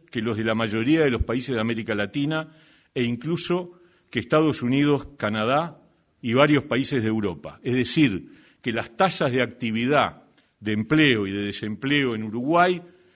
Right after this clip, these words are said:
se habían recuperado en mayor grado que estos países de la región y del mundo, incluso del mundo desarrollado.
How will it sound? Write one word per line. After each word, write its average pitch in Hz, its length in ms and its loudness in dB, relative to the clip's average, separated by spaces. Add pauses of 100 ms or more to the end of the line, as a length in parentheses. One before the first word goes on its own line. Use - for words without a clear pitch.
(140)
se - 220 -4
habían 156 360 2
recuperado 131 960 2 (560)
en 127 200 -2
mayor 127 520 2
grado 170 600 2 (360)
que 127 200 0
estos 139 240 -6
países 123 720 -4 (120)
de 107 140 -4
la 101 160 -2
región 139 640 -2 (340)
y 110 120 -4
del 104 180 0
mundo, 120 300 2
incluso 110 440 -6
del 95 120 -4
mundo 104 240 -6
desarrollado. 82 720 -10